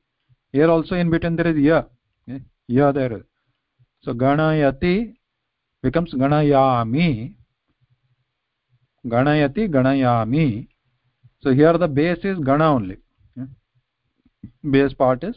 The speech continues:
Gana, whereas Ya, and then Ya comes in between. Ti is also added. Ti is the end part, which is correct. Ti is end part. And Ti we are changing to Ami, Ganayami.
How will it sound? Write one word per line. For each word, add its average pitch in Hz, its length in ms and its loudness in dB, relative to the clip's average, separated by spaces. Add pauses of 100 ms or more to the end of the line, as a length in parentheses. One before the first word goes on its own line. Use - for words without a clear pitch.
Gana, 120 320 -2 (420)
whereas 135 360 -2
Ya, 143 460 2 (260)
and 127 240 -6
then 151 200 -2
Ya 139 300 0
comes 143 500 -8
in 139 200 -4
between. 135 420 -2 (160)
Ti 156 160 2
is 147 100 0
also 135 280 -2
added. 123 300 0 (100)
Ti 139 220 -2
is 139 180 -8
the 160 160 -4
end 139 280 -4
part, 85 260 -8 (100)
which 117 160 -12
is 139 100 -6
correct. 147 360 -4
Ti 120 120 -2
is 123 60 -2
end 123 200 -2
part. 151 260 0 (720)
And 127 180 -4 (120)
Ti 185 480 2 (140)
we 131 140 -4
are 139 80 0
changing 135 460 -6
to 185 240 -4 (840)
Ami, 139 720 0 (240)
Ganayami. 123 920 -4